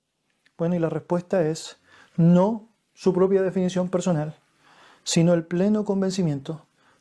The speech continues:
de que han sido aprobados por Dios, aprobados por Dios. El verso cuatro señala al comenzar, "sino que según fuimos aprobados por Dios". El verbo dokimazo en griego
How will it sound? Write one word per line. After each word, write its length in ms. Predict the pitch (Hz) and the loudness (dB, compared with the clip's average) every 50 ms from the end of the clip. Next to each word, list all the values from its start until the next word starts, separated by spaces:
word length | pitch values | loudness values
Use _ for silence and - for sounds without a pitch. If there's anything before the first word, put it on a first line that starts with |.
| _ _ | _ _
de 120 | - 147 147 | -4 -2 0
que 120 | - 165 | 2 2
han 80 | 165 160 | 0 2
sido 260 | - 180 175 170 160 | 2 2 4 4 2
aprobados 680 | 156 156 - 160 147 143 143 156 170 175 156 143 131 - | 0 -2 -4 -4 0 0 0 2 0 0 -2 -4 -6 -10
por 200 | - - 131 139 | -10 -6 -4 -4
Dios, 460 | 147 143 135 131 - - - - _ _ _ _ _ _ _ _ _ _ _ - | -4 -4 -4 -6 -8 -10 -12 -16 _ _ _ _ _ _ _ _ _ _ _ -2
aprobados 540 | 165 147 - - 147 143 160 160 147 135 135 | -2 -2 0 0 0 0 2 0 -2 -4 -6
por 180 | - - 127 | -8 -6 -6
Dios. 340 | 139 156 151 - - - - _ _ _ _ _ _ _ _ _ _ _ _ _ _ _ _ _ _ _ _ _ _ _ _ _ - _ _ _ - - - | -6 -4 -6 -8 -12 -14 -16 _ _ _ _ _ _ _ _ _ _ _ _ _ _ _ _ _ _ _ _ _ _ _ _ _ -20 _ _ _ -20 -10 -2
El 140 | - 165 156 | 0 2 4
verso 240 | 180 208 202 190 180 | 4 4 2 2 2
cuatro 280 | 185 175 156 - 151 | 2 0 0 -2 -4
señala 300 | 147 156 156 160 170 170 | -6 -4 -4 -2 0 0
al 100 | 165 160 | -2 -2
comenzar, 460 | 160 160 151 156 147 - 151 156 - _ _ _ _ _ _ _ _ _ _ _ _ _ | -2 -6 -6 -6 -6 -6 -8 -8 -10 _ _ _ _ _ _ _ _ _ _ _ _ _
"sino 420 | - - - - 185 180 185 214 208 | -12 -8 -2 2 2 4 4 2 2
que 120 | 208 214 | 0 -2
según 340 | 208 - 196 185 180 175 165 | 0 0 0 0 0 0 -2
fuimos 560 | - - 214 220 214 214 208 196 202 - _ _ - | -2 -2 0 2 2 2 0 -2 -6 -10 _ _ -4
aprobados 920 | 180 185 180 - 185 185 180 180 190 190 185 170 143 127 - - - _ - | -4 -4 -2 -2 -2 -2 0 0 0 -2 -2 -4 -6 -10 -14 -18 -18 _ -10
por 100 | 160 147 | -6 -4
Dios". 380 | 156 156 151 147 - - - _ _ _ _ _ _ _ _ - - - - | -4 -4 -4 -8 -12 -16 -18 _ _ _ _ _ _ _ _ -20 -20 -14 -4
El 120 | - 165 165 | 0 2 4
verbo 540 | 185 220 233 220 220 202 185 175 175 175 147 | 4 4 4 4 4 4 2 0 -2 -6 -6
dokimazo 640 | - 180 175 - 185 180 185 196 190 180 - 165 156 | -8 -8 -6 -4 -6 -4 -2 -4 -4 -6 -6 -8 -6
en 140 | 156 160 160 | -6 -6 -4
griego 460 | 156 185 196 196 190 185 160 143 135 | -2 2 2 4 2 2 0 -6 -8